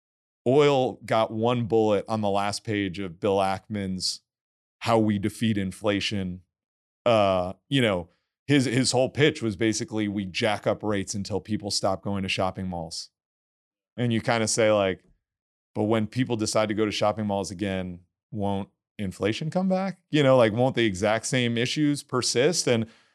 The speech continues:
because when the Fed jacks rates, it historically also slows the rate of drilling, right? The energy industry is just as scared of a recession as the rest of the economy is. Like, why would I add a rig into a recession? And so, you know, the, these kind of, it's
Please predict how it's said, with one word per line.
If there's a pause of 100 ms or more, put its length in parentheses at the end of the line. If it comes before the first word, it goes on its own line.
(140)
because
when
the
Fed
jacks
rates, (580)
it
historically
also
slows
the
rate
of
drilling,
right?
The
energy
industry
is
just
as
scared
of
a
recession
as
the
rest
of
the
economy
is.
Like, (340)
why
would
I (120)
add
a
rig
into
a
recession?
And
so, (360)
you
know,
the,
these
kind
of,
it's